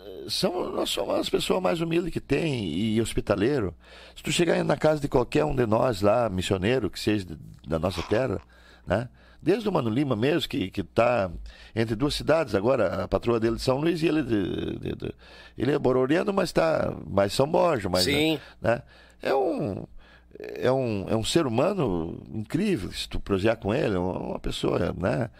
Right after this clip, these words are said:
Speaker 1: maravilhosa. O próprio Baitaca mesmo, então, são, são hospitaleiro, ninguém vai lá sem visitar a gente.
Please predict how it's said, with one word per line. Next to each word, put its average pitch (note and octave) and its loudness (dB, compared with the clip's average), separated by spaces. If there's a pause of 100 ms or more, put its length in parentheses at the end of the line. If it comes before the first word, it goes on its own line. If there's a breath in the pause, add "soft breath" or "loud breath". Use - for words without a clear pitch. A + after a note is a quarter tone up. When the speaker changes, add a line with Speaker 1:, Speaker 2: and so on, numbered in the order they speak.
(240 loud breath)
Speaker 1:
maravilhosa. F#2+ 0 (340 loud breath)
O - -18
próprio D#3 0
Baitaca A#2+ 2
mesmo, A#2+ 0
então, D#3+ -4 (360 loud breath)
são, G4 -2
são D3+ -2
hospitaleiro, C#3 0
ninguém D3 2
vai E3+ 4
lá C#3 6
sem B2+ -2
visitar G#2 0
a G2 -2
gente. F#2+ 0